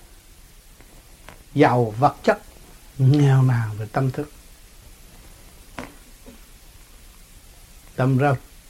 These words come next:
thiếu hòa, càng không hòa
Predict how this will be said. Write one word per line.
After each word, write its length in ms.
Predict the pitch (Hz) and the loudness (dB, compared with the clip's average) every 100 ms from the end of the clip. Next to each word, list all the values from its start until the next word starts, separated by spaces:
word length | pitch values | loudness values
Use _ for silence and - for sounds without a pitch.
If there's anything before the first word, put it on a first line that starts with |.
| - - | -20 -16
thiếu 280 | - 277 254 | 2 4 8
hòa, 360 | 175 127 - - - - - - - - - - - - - - - - - - - - - | 6 6 0 -10 -20 -20 -20 -20 -20 -20 -20 -20 -20 -20 -20 -20 -20 -20 -20 -20 -20 -4 4
càng 340 | 190 170 175 | 6 6 4
không 280 | - 233 214 | 4 4 4
hòa 500 | 160 156 135 127 | 2 2 0 -2